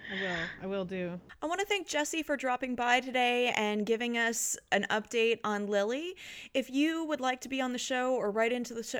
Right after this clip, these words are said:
Speaker 2: show with some of your questions, find me at dog guru here for you at gmail dot com or facebook dot com forward slash dog guru podcast.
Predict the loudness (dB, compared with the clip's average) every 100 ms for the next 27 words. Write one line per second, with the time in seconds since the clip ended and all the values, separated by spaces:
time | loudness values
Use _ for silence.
0 | -4 -2 0 0 -2 -4 -4 -6 -4 -2
1 | -2 -2 -2 -2 -6 -12 -16 -16 -6 2
2 | 2 4 2 2 2 0 2 4 2 0
3 | 0 2 2 2 0 0 0 0 0 0
4 | 0 0 2 2 2 0 0 0 0 -2
5 | -2 0 2 0 -2 -4 -2 0 -2 -4
6 | -2 -2 -2 -2 -2 -2 -2 0 0 0
7 | 0 0 0 0 -2 0 -2 -2 -4 0
8 | 0 2 4 4 4